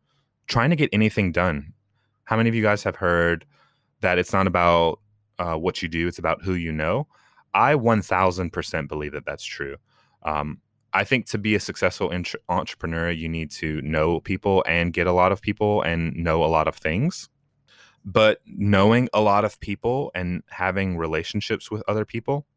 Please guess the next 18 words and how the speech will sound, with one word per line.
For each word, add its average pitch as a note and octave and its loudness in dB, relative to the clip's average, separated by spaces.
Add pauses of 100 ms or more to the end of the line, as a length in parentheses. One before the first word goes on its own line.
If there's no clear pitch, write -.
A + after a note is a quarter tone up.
(540)
can G2 -6
get F2 -4
you G2 -6
a F2 -4
very, D#2+ -4
very C#2+ -6
long C#2 -8
way. C2 -12 (640)
Um, F#2+ 4
so A2+ 6 (100)
check D3 2
out D3+ 6
episode A#2 4
thirty. G#2+ 4 (280)
He - 2
has A2+ 4
some F#2+ 2
tips. - 0